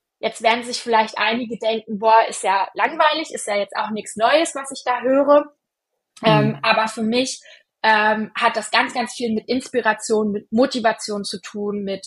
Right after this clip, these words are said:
Speaker 1: ähm, neuer Kraft schöpfen, auch für meine Arbeit. Also tatsächlich, äh, habe ich letztes Jahr gemerkt, als ich drei Wochen, äh, am Meer war,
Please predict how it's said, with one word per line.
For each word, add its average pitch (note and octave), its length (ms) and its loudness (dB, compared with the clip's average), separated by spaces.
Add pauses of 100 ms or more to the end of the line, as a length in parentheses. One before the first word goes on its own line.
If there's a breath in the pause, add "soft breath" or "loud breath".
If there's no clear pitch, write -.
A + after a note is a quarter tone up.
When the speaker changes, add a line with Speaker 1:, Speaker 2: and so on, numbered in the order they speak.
(160)
Speaker 1:
ähm, G3 400 -4
neuer A3+ 340 2
Kraft - 400 -2
schöpfen, A#3+ 380 -2
auch G#3 200 0
für C#4+ 300 -2
meine G3 280 -4 (260)
Arbeit. B3 400 0
Also G3 400 -4
tatsächlich, G#3+ 600 -2 (440 loud breath)
äh, G3 80 2
habe G#3 280 2
ich G#3 60 -6
letztes A3 380 0
Jahr G#3+ 160 4
gemerkt, G#3 400 0
als G3+ 200 -4
ich G#3 140 -12
drei G3+ 440 2 (200)
Wochen, G#3 560 2
äh, G3 260 -4 (100)
am G#3+ 180 -2
Meer A3 320 0
war, G#3 280 -2